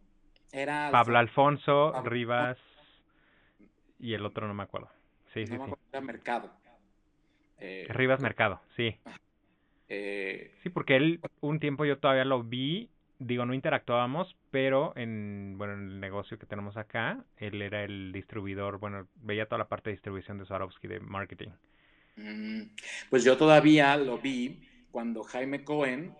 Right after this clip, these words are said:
Speaker 1: eh, sale del closet. Nosotros somos invitados a la conferencia de prensa porque va a salir Jaime Cohen en la Homos, que fue una de las últimas HOMOS, y lo veo a él,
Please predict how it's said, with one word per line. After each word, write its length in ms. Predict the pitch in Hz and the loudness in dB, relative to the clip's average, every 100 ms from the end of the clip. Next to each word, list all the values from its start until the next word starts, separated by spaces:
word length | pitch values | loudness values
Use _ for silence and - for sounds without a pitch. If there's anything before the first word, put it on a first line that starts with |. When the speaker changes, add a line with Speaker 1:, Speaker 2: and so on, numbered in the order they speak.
| - | -16
Speaker 1:
eh, 380 | 104 104 104 101 | -12 -10 -10 -10
sale 260 | - 120 117 | -6 -4 -4
del 160 | 120 | -4
closet. 400 | 151 139 131 - - - _ _ _ _ _ - | -2 -2 -2 -4 -6 -20 _ _ _ _ _ -14
Nosotros 360 | 117 120 131 135 | -8 -6 -4 -2
somos 280 | 135 135 | -2 -2
invitados 680 | 135 127 123 135 127 135 - 120 | -2 -4 2 4 4 2 -2 -8
a 580 | 107 104 104 104 104 - | -6 -4 -4 -8 -10 -12
la 120 | 107 | -10
conferencia 420 | 110 113 117 147 | -6 -2 0 0
de 60 | 143 | 4
prensa 380 | 165 147 147 147 | 2 4 2 2
porque 540 | 117 - 107 107 - 117 | 0 2 -2 -2 -6 -6
va 60 | |
a 20 | |
salir 320 | 113 120 127 120 | -2 0 0 0
Jaime 320 | 120 117 117 | 0 0 2
Cohen 280 | 120 120 117 | 2 2 0
en 120 | 120 | 2
la 120 | 143 | 2
Homos, 500 | 175 143 196 - - - - | 2 0 -4 -4 -10 -18 -14
que 100 | - | -8
fue 120 | - 120 | 0 2
una 100 | 123 | 4
de 60 | |
las 200 | 110 - | 2 0
últimas 400 | 107 123 120 - | 0 2 2 2
HOMOS, 380 | 156 127 156 - | 2 4 0 -2
y 80 | 113 | -4
lo 160 | 107 104 | -2 2
veo 260 | 113 117 | 2 4
a 120 | 120 120 | 4 4
él, 360 | 120 156 156 | 4 2 -2